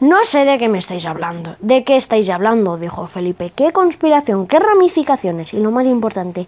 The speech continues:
Alicia y Jerónimo Llorente estaban juntos ayer. ¿Los visteis? ¿Qué estaban haciendo?". La cosa se estaba complicando. Habíamos decidido contarle, no, contarle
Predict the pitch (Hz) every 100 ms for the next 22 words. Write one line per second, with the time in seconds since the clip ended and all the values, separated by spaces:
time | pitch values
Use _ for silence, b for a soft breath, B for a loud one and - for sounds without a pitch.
0 | B B - 240 349 381 359 302 294 302
1 | 294 269 254 262 247 240 - 247 240 226
2 | - 247 240 240 220 220 277 320 B B
3 | 214 214 302 285 349 - 285 - 302 277
4 | 220 196 190 175 - B B B - 226
5 | 262 285 381 359 294 269 269 247 233 196
6 | 180 170 165 165 B B B 277 349 370
7 | 349 339 302 285 320 339 330 262 233 -
8 | 262 269 262 262 285 285 - - 247 269
9 | 285 262 - 262 254 240 285 294 - -
10 | - - - 254 285 320